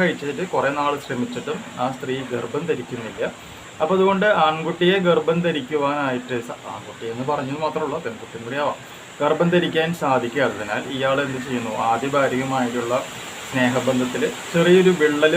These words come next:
വരികയാണ്. അതിനെ തുടർന്ന് ആയിരത്തി തൊള്ളായിരത്തി എൺപത്തി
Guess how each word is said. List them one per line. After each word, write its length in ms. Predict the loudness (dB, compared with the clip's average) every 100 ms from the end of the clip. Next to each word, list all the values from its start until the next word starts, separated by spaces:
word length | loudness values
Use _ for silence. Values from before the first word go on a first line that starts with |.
| 6
വരികയാണ്. 420 | 4 2 -4 -8 -8 -6
അതിനെ 200 | -2 -2 0
തുടർന്ന് 420 | 2 2 2 -4 -4 0
ആയിരത്തി 420 | 2 2 -2 -6 -4 0
തൊള്ളായിരത്തി 520 | 2 2 0 -2 -4 -4
എൺപത്തി 400 | -4 -6 -6 -6